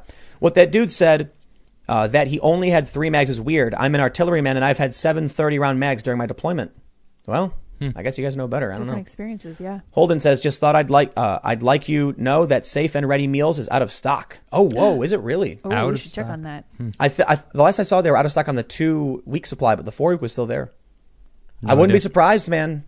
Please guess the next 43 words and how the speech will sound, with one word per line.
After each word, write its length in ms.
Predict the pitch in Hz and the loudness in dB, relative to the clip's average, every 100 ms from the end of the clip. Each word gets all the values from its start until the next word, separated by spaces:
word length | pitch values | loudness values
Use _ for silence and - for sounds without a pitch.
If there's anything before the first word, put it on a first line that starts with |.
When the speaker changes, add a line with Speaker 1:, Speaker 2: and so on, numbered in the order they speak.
| - | -8
Speaker 1:
Emergency 520 | - 139 147 160 165 | -2 0 0 -2 -6
food. 300 | 147 185 170 | 0 2 2
Get 100 | 131 | 0
it 40 | 131 | 0
while 120 | 143 | 0
it's 100 | 147 | 0
hot. 320 | 143 165 - - - 98 | -2 -2 -6 -20 -14 -6
Speaker 2:
Yep. 140 | 98 | -2
Speaker 1:
Well, 240 | 107 101 - _ - | -2 -4 -12 _ -2
get 100 | 135 | 0
it 80 | 127 | 2
while 140 | 127 | 2
it's 100 | 117 | 0
freeze-dried 560 | - 214 175 - 92 90 | -4 -4 -4 -4 -4 -4
Speaker 3:
It's 200 | - - | -6 -2
Speaker 1:
and 80 | 151 | 2
Speaker 3:
not 160 | 165 | 2
hot. 60 | 110 | 2
Speaker 1:
stored. 0 | |
Speaker 3:
<laughs> 140 | 247 | 0
Speaker 1:
Forty-five, 420 | 240 190 139 - 220 - - | 0 0 -2 -4 -10 -10 -4
yeah. 180 | 113 - 120 113 - - - - - - - 160 196 180 | -4 -4 -8 -8 -12 -20 -18 -14 -8 -8 -2 0 0 0
Seventh 360 | 151 175 196 - | 4 6 4 0
Sea 200 | 196 180 | -2 2
Sailor 300 | 190 175 160 | 4 6 4
says, 280 | 151 139 | 2 0
"Been 160 | 117 147 | 0 -2
sick 280 | - 196 - | 0 -2 2
during 260 | 190 175 - | 2 2 0
outbreak 440 | 170 147 135 127 | 0 2 2 2
on 120 | 123 | -2
carrier 280 | 117 143 135 | -2 0 2
years 180 | 131 170 | 2 2
ago. 260 | 135 104 - - _ - | 2 0 -4 -20 _ -12
It's 100 | - | -2
not 100 | 160 | 0
a 40 | 170 | 2
good 160 | 190 | 2
place 220 | - 156 | 4 2
for 140 | - 139 | 2 0
outbreaks. 500 | 165 151 110 - - | 2 2 0 -2 -2
That 180 | 127 - | -2 0
said, 260 | 160 180 | 0 0